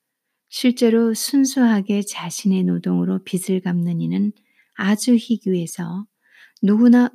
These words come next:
금방 손꼽을 수 있을 정도다. 콩코드에는 그런 이가 세 명도 되지 않는 것 같다. 상인들의 백 명 가운데 구십칠 명은 실패한다는 속담은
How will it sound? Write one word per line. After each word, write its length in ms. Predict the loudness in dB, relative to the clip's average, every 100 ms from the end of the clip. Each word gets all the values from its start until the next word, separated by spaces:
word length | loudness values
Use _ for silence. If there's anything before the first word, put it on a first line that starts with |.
| -4
금방 460 | 2 4 4 2
손꼽을 480 | 2 0 0 -4 -6
수 180 | -8 -10 -8
있을 380 | -8 -6 -6
정도다. 640 | -6 -8 -10 -10 -10 -10 -14 _ _ _ _ _ _ _
콩코드에는 880 | 2 4 6 4 4 4 4 2 0
그런 320 | 0 4 4
이가 240 | 2 -2 -6
세 240 | -2 0
명도 380 | 2 2 -2 -4
되지 280 | -6 -6 -6
않는 300 | -4 -4 -6
것 220 | -10 _
같다. 500 | -16 -14 -12 -12 -14 _ _ _ _ _ _ _ _ _ _
상인들의 720 | -10 2 6 8 6 4 0 0
백 160 | -2
명 440 | 0 2 0 0 -2
가운데 420 | -2 -2 -2 -4 -6
구십칠 600 | -6 -8 -8 -8 0 4
명은 320 | 4 2 -2
실패한다는 880 | -2 -2 -4 -2 -4 -2 -4 -4 -6
속담은 640 | -8 -12 -6 -2 0 -2